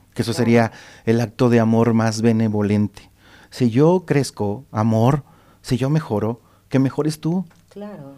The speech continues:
Speaker 1: Que los dos podamos estar bien, porque imagínate lo que vamos a lograr con nuestros hijos.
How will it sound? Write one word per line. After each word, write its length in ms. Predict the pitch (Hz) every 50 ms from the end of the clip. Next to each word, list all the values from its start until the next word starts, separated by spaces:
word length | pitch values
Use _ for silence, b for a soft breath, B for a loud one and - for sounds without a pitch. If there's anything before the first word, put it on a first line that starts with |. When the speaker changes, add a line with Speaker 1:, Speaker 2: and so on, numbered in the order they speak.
| - - -
Speaker 1:
Que 100 | 143 135
los 240 | 127 131 123 117 120
dos 180 | 143 147 147
podamos 360 | - 156 151 143 139 143 139 139
estar 180 | 131 - 127
bien, 140 | 113 120 123
porque 220 | 120 - - - 135
imagínate 640 | 143 143 - - 185 196 196 196 - 208 214 220 B B B B B B
lo 120 | 131 135
que 100 | - -
vamos 260 | 143 143 151 160 156 165
a 40 |
lograr 260 | 139 127 120 120 127 123
con 140 | - 135
nuestros 320 | 135 120 - - 110 - -
hijos. 440 | 117 - - - - - - -